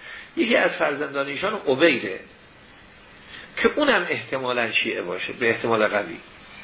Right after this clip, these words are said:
و عبید فرزندی به نام عیسی داره، عیسی ابن عبید. البته عیسی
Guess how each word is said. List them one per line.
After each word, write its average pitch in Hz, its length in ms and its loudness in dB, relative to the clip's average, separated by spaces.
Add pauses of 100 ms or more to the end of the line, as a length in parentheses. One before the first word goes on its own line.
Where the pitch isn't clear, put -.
(1000)
و 151 220 4 (240)
عبید 214 380 2 (140)
فرزندی 180 460 -4
به 170 120 -4
نام 185 200 -2
عیسی 151 420 0
داره، 113 460 4 (100)
عیسی 131 280 -6
ابن 120 240 -2
عبید. 95 420 -6 (1400)
البته 160 320 2
عیسی 139 280 0